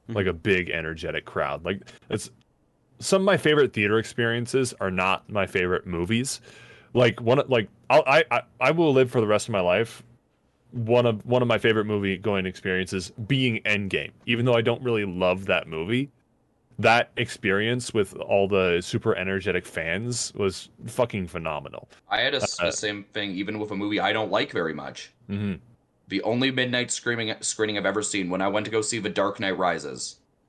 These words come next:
Speaker 1: Mm.
Speaker 2: Mm-hmm.
Speaker 3: As much as I really don't like that movie, that was one of the greatest theater experiences I ever had.
Speaker 2: Yeah, yeah. And I, I do, I do genuinely really like Force Awakens, but, like, the, that, the opening night experience of seeing it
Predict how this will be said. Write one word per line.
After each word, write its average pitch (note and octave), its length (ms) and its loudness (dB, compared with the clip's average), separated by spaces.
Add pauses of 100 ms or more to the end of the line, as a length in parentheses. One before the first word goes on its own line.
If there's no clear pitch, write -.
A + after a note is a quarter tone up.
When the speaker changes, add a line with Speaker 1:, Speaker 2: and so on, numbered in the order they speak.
Speaker 1:
Mm. F#2+ 120 -16
Speaker 2:
Mm-hmm. A#2 220 2
Speaker 3:
As A2 120 2
much A#2 200 0
as B2 80 -4
I A2+ 80 2
really A2+ 280 0
don't A2+ 220 0
like A2 200 0
that F2 160 -2
movie, F2 180 -4
that F#2 120 0
was G2+ 140 -4
one G#2+ 100 -4
of G2 60 -6
the G2+ 80 -4
greatest G2+ 400 -2
theater F#2+ 300 -2
experiences F2 640 -6
I E2+ 100 -2
ever E2+ 240 -2
had. D#2+ 320 -8 (260)
Speaker 2:
Yeah, D#3+ 240 2 (160)
yeah. B2 280 0
And C3+ 140 2
I, E3 180 4
I D3+ 100 4
do, D#3+ 180 2 (120)
I D3+ 60 6
do E3+ 120 2
genuinely E3+ 400 2
really C3+ 220 6
like A#2+ 160 4
Force A2+ 300 0
Awakens, G#2+ 580 -2
but, A#2 220 0
like, G#2+ 320 2
the, G2+ 480 2
that, A2 180 4
the A#2 180 2
opening G#2 400 2
night F#2+ 260 0
experience E2+ 480 -6
of F2+ 80 -8
seeing E2 340 -4
it D2 160 -4